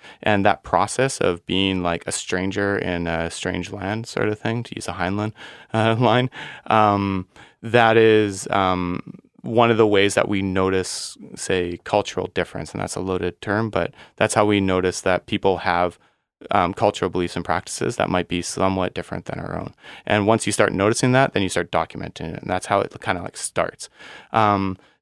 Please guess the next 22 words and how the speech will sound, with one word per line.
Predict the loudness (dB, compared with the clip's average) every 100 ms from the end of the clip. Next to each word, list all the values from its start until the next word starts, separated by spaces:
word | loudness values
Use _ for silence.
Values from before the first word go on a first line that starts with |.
| 2
the | 6
other | 6 6
two | 2 0 2 4 4
main, | 2 2 2 -2 -4 0
um, | 2 2 0 -2 0
methods | 0 2 0 -2
of | -2
anthropology, | -2 -2 -2 -2 -2 -4 -4
one | 0 0
of | 2
them | -2
is | -2
called | -4 -4
participant | -6 -6 -6 -4 -2
observation. | -2 -2 -4 -2 -2 0 -2 -4 _ _ -20 -20 -4
Um, | 0 2
and | 4
that | 4 6
is | 6 4 2 -6 -18 -4
literally | 4 6 6 6 4 2 0
you | 0 2 0
participate | -2 -2 -2 -2 2 2 2